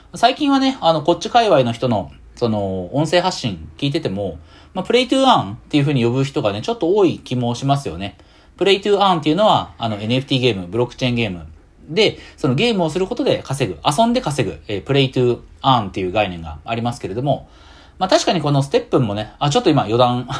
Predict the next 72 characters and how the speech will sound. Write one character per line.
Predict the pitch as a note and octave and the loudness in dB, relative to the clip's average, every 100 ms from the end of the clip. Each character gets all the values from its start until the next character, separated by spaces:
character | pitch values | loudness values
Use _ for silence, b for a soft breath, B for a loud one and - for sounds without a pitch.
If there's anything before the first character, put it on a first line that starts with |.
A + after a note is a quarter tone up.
| F3 | 0
挟 | C#3+ | 2
ん | C#3 | 0
で、 | |
挟 | - C#3+ | 2 2
ん | C3 | 2
で | C3 | 2
ま | |
す | - | 0
け | F#3+ | -2
れ | |
ど | F#3 | 0
も、 | C3+ G2 B B B B B B - | 0 -2 B B B B B B 0
ま | |
あ、 | F#3+ | 2
こ | |
の | G3 | 2
ス | F#3 | 0
テ | E4+ | -2
ッ | F4 | 0
プ | - | 2
ン | C#3 | 2
も | A2 | 2
ね、 | A#2 - - A#2 | 0 -4 -12 -6
ジ | A#2 | -2
ー | G3+ G#3+ | 0 0
エ | |
ス | G#3+ | -2
テ | - | -4
ィ | A3 | -4
ー | D3 | -4
っ | |
て | A#2+ | -2
い | G2+ | -2
う、 | E2+ D#2+ | -2 -10
そ | - | -8
の | A2 | -6
ス | G#2 | -4
テ | F3 | -4
ッ | - | -2
プ | C#3+ | -2
ン | |
の | A#2 | 0
中 | B2 B2 | 0 0
で | G2 - - - | -2 -4 -12 -14
稼 | - A#2 D3 | -10 -4 0
げ | C3+ | 0
る | G2+ | 0
仮 | A2 | -2
想 | B2 | -4
通 | A#2 G2+ | -4 -6
貨、 | F2+ E2 - | -8 -12 -4
こ | F3 | 0
れ | |
を | G3 | 0
再 | F#3+ G3+ G#3 | 0 0 0
投 | B3+ F#3 | 0 -2
資 | C#3 | -4
し | - | -4
て、 | A3 G3+ - B B B - | -2 0 -2 B B B -4
エ | |
ヌ | B2+ | 0
エ | C#3+ | 0
フ | C#3+ | 0
テ | D3 | -2
ィ | |
ー | |
の | G2+ | -2
シ | - | 0
ュ | D3 | 0
ー | |
ズ | G2+ | 0
を、 | F#2 D#2 | -4 -6